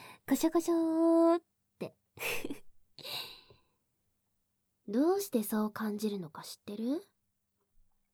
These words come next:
くすぐったく感じるのは、どんな風に触られるのかわからないからなんだって。自分でくすぐろうとしたら、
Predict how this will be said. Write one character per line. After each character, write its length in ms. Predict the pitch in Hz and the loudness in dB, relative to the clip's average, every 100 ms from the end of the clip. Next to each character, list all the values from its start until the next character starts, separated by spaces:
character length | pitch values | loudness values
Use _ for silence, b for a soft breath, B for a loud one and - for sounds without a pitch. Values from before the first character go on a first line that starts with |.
| _ _ _ _ | _ _ _ _
く 80 | - | -18
す 280 | - - 240 | -4 2 4
ぐ 120 | 262 | 4
っ 40 | 254 | 2
た 220 | - 240 | -2 -6
く 140 | - | -6
感 260 | - 190 202 | -8 -6 -4
じ 160 | 208 | -4
る 100 | 208 | -2
の 160 | 208 180 | -4 -4
は、 220 | 165 160 B B B B B B _ | -6 -10 B B B B B B _
ど 180 | 294 359 | 4 4
ん 100 | 392 | 4
な 140 | 359 | 2
風 240 | 262 233 202 | 2 2 2
に 120 | 170 | -2
触 360 | - 185 185 247 | -4 -4 2 4
ら 160 | 254 | 4
れ 100 | 262 | 4
る 120 | 262 | 4
の 120 | 254 202 | 2 -2
か 160 | 147 | -8
わ 160 | 147 147 | -10 -6
か 180 | - 294 | 0 2
ら 120 | 427 | 2
な 140 | 427 | 0
い 80 | 233 | -2
か 160 | - 156 | -6 -16
ら 80 | |
な 160 | 160 160 | -14 -16
ん 80 | 165 | -18
だ 80 | - | -20
っ 40 | _ - | _ -14
て。 160 | 262 _ _ _ _ _ _ _ _ _ _ _ _ _ _ _ _ _ _ _ _ _ _ _ - | -14 _ _ _ _ _ _ _ _ _ _ _ _ _ _ _ _ _ _ _ _ _ _ _ -8
自 140 | 185 190 | -4 -2
分 260 | 214 220 | 0 -2
で 120 | 214 214 | -2 -4
く 120 | - | -6
す 240 | - 247 | -2 2
ぐ 120 | 247 | 2
ろ 180 | 247 254 | 2 2
う 60 | 247 | -2
と 140 | 185 | -8
し 120 | - | -12
た 140 | - 202 | -10 -8
ら、 240 | 180 170 | -8 -10